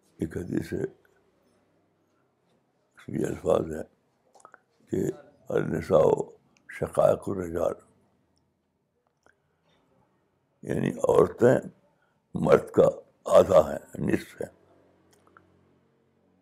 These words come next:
بہت ہی صحیح ایکسپریشن ہے یہ۔ یعنی اس کا مطلب یہ ہے کہ man and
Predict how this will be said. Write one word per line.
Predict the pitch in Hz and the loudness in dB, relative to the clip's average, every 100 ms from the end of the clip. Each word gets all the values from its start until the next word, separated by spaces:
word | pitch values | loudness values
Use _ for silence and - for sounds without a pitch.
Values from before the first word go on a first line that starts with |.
| _ 466 480 480 494 480 480 _ 508 508 _ _ _ _ _ _ _ - | _ _ _ _ _ _ _ _ _ _ _ _ _ _ _ _ _ -14
بہت | - 92 - | 0 2 4
ہی | - | 0
صحیح | - 90 57 - - _ _ _ _ _ - | 0 2 4 2 -4 _ _ _ _ _ -18
ایکسپریشن | - - 65 - - | -14 -8 -8 -6 -8
ہے | - | -10
یہ۔ | 67 - _ _ _ _ _ _ _ _ _ - | -14 -16 _ _ _ _ _ _ _ _ _ -16
یعنی | - 76 - - - _ _ _ _ _ _ _ _ _ _ _ _ - | -8 -6 -6 -10 -16 _ _ _ _ _ _ _ _ _ _ _ _ -16
اس | - | -8
کا | - | 0
مطلب | 80 85 - 82 | 0 0 -4 0
یہ | - | 2
ہے | - | 2
کہ | - - - - _ _ _ _ _ _ _ _ _ _ _ _ _ - | 0 -4 -4 -10 _ _ _ _ _ _ _ _ _ _ _ _ _ -8
man | 78 87 98 - | -4 4 4 4
and | - 95 95 | 2 -2 -2